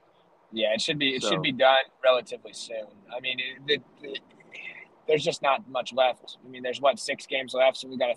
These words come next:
Speaker 1: three-game, three-game head lead over them. Also, Colin Cowherd, you can fuck right off, too, for predicting the Colts to win the A F C South for, like, the fifth year in a
Speaker 2: Again.
Speaker 1: row.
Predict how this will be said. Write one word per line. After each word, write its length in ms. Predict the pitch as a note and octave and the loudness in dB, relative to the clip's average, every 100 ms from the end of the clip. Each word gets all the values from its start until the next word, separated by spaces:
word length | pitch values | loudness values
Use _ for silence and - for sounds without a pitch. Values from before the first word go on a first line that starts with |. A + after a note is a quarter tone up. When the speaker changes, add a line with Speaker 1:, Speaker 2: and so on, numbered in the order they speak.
| - | -6
Speaker 1:
three-game, 580 | B2 B2 B2 B2 A#2+ A2+ _ _ _ _ _ _ _ _ _ C#3+ | -10 -6 -6 -6 -12 -18 _ _ _ _ _ _ _ _ _ -14
three-game 360 | C#3 C3+ B2 | -4 -4 -4
head 260 | B2+ B2+ B2 | -4 -4 -4
lead 220 | B2 B2 | -8 -2
over 180 | C3 C3+ | -2 2
them. 240 | C#3 C#3+ _ _ - | 0 -2 _ _ 2
Also, 560 | D3+ E3 F3 D#3 D#3 - _ _ _ - | 6 6 4 2 0 -4 _ _ _ 0
Colin 240 | D#3+ E3 - | 4 4 2
Cowherd, 460 | D3 D3 D#3 D3+ | -2 -2 -2 -6
you 100 | C3+ | -8
can 280 | D3 B2 G#2 _ _ _ | -14 -16 -18 _ _ _
fuck 240 | E3 C#3 C#3+ | 0 0 -2
right 240 | C3+ B2+ | -4 -2
off, 260 | B2+ B2+ - | -2 -4 -8
too, 240 | C#3+ C#3+ - | -10 -10 -10
for 80 | A#2+ | -14
predicting 380 | A#2+ C3+ B2+ | -8 -8 -8
the 100 | B2 | -14
Colts 320 | A2+ C3 C3 - | -2 0 0 -4
to 80 | C3 | -12
win 120 | A#2+ | -8
the 60 | |
A 100 | B2 | -6
F 80 | A#2+ | -6
C 140 | - A2+ | -8 -6
South 340 | B2+ B2+ A#2 | 2 2 2
for, 80 | A#2+ | -4
like, 160 | A2+ - | -8 -8
the 60 | |
fifth 140 | - - | -12 0
year 120 | B2+ | 4
in 60 | C3 | 6
a 40 | |
Speaker 2:
Again. 280 | B2+ B2 A#2+ | 6 6 6
Speaker 1:
row. 380 | A#2+ A#2+ B2 | 6 4 0